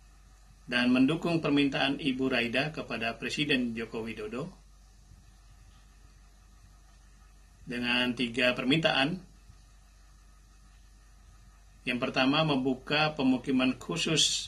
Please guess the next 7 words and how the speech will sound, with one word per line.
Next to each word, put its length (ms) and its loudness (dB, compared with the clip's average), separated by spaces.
masyarakat 880 -6
Dayak 480 -2
Pasir 320 -6
Balik 320 -2
yang 240 -4
bergabung 560 -2
dengan 160 -4